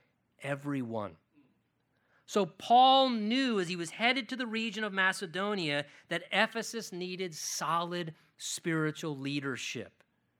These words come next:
And he sensed that in his heart, and apparently he chose to entrust that role to Timothy.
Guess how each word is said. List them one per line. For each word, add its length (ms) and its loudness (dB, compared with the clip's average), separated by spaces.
And 160 4
he 100 2
sensed 580 4
that 180 4
in 60 -2
his 140 -4
heart, 460 6
and 100 0
apparently 600 0
he 160 -6
chose 420 -2
to 160 -8
entrust 500 -6
that 300 0
role 480 -2
to 100 -8
Timothy. 640 -2